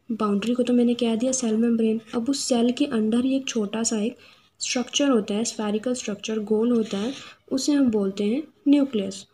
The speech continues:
और भी cell के अंदर बहुत कुछ होता है, mitochondria, cytoplasm, बहुत कुछ है। उसके लिए हम हाई classes में अच्छे से define करेंगे। तो आप इस पिक में देख सकते हैं, cell बना हुआ है, human cell।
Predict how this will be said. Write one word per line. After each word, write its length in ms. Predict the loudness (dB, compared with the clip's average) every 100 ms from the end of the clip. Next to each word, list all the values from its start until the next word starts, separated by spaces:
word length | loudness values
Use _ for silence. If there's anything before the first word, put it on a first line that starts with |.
| _ 0
और 180 | 2
भी 120 | 2 2
cell 240 | 2 0
के 100 | 0
अंदर 120 | 0
बहुत 320 | 0 0 0
कुछ 220 | -2 -2 -2
होता 260 | -2 -2
है, 220 | -2 -4 -8 -8
mitochondria, 680 | -4 -2 -2 0 0 2 0
cytoplasm, 840 | 0 -2 -2 -2 0 0 0 0 0
बहुत 260 | 0 -2
कुछ 220 | -2 -2 -2
है। 140 | -4 -8 -20 _ -8
उसके 220 | -6 0
लिए 100 | 2
हम 120 | 2
हाई 180 | 2 0
classes 360 | 0 -2 -2 0
में 100 | 0
अच्छे 180 | -2
से 80 | -2
define 440 | 0 -2 -2 -2 -2
करेंगे। 420 | -2 -2 -2 -4 -8
तो 60 | -16 -6
आप 260 | -4 -2
इस 160 | -2 -4
पिक 280 | -10 -10 -6 -2
में 140 | 2
देख 200 | 2 2
सकते 320 | -2 -4 -2
हैं, 220 | -2 -2 -4 -10 -6
cell 300 | -2 0 0
बना 240 | 2 2 2
हुआ 160 | 0
है, 120 | 0
human 300 | 2 2 2
cell। 340 | 2 0 -2